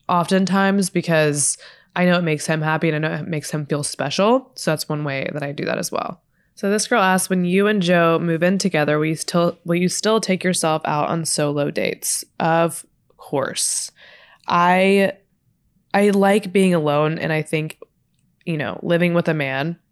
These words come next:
it'll be different than living with a roommate. Usually my roommates and I, like,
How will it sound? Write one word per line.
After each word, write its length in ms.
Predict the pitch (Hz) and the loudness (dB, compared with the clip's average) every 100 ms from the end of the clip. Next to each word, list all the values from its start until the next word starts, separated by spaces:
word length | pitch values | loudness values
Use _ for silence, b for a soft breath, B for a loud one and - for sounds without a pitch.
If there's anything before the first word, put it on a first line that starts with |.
| _ _ _ _ _ _ _ _ | _ _ _ _ _ _ _ _
it'll 200 | - 180 | -6 0
be 100 | 190 | 2
different 540 | 180 165 170 - - - | 2 0 -2 -6 -14 -8
than 160 | 160 | -4
living 240 | 160 151 147 | -2 -2 -2
with 120 | 147 | -2
a 60 | 143 | -2
roommate. 400 | 147 151 165 175 | -2 0 0 2
Usually 460 | 180 185 202 202 B B B | 2 4 2 2 B B B
my 40 | 185 | 2
roommates 400 | 170 160 165 165 | 4 4 0 2
and 80 | 180 | 2
I, 220 | 175 180 | 2 4
like, 320 | 170 151 - | 2 0 -4